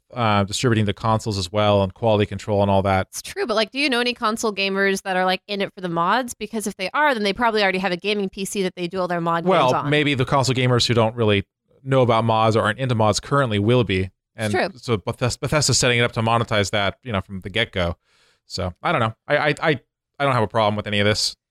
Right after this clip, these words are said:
Speaker 2: I have an issue with it just because I really like how simple the Steam Workshop is. I love it.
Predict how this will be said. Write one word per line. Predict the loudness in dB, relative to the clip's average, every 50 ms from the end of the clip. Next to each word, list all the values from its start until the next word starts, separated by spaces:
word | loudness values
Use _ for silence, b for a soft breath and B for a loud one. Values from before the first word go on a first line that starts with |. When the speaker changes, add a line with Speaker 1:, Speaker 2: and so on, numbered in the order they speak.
| _ _ -6
Speaker 2:
I | -6
have | -4 -2
an | 0 0
issue | 0 0 0 0
with | 0 0 -2
it | -4
just | -4 -6 -6
because | -8 -10 -4 -2
I | -2 -2
really | 0 0 0 0
like | 2 0 0 -2 -2
how | -4 -4 -4
simple | -2 -2 -4 -4 -2 -4 -4
the | -4
Steam | -4 -4 -4 -4 -4 -2 -2
Workshop | -2 -4 -4 -4 -4 -2 -2 -2 -4
is. | -6 -10 -10 -10 -12 -16 -16 -18 _ _ _ _ -8
I | -2
love | -2 -2 -2
it. | -2 -6